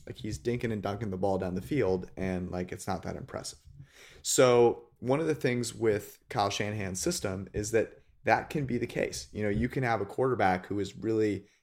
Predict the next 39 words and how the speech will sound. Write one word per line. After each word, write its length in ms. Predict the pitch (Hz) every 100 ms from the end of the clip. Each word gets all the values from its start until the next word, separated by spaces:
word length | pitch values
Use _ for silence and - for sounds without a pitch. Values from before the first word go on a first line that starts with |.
| _
not 280 | 104 104 -
doing 280 | 113 107 98
a 40 |
ton, 500 | 92 151 143 113 104 - - _
but 160 | 104 104
the 60 |
results 420 | 92 98 123 131
are 60 | 120
really 260 | 107 104 95
good 360 | 104 98 92
because 320 | 92 95 98
of, 220 | 98 90 - _ -
because 260 | 104 101
of 80 | 90
the 60 | 98
scheme. 380 | - 92 90
So 340 | - 110 104 87 - _ _
I 140 | 107 139
would 160 | 147
try 180 | - 127
to 120 | 117
identify, 640 | 101 95 110 107 107 104 101
like, 280 | 98 95
is 220 | 104 117 120
Nick 200 | 117 -
Mullens, 300 | 104 101 92
has 200 | 113 117
he 80 | 107
really 520 | 92 101 101 101 92
hit 240 | - 120 101
a 40 |
hot 340 | - 85 101
streak 440 | - - 143 - -
that 120 | 87
we 100 | 85
do 180 | 92 110
see 500 | - - 101 120 -
occasionally 540 | 90 - 104 107 104 104
happen? 500 | 104 110 - 143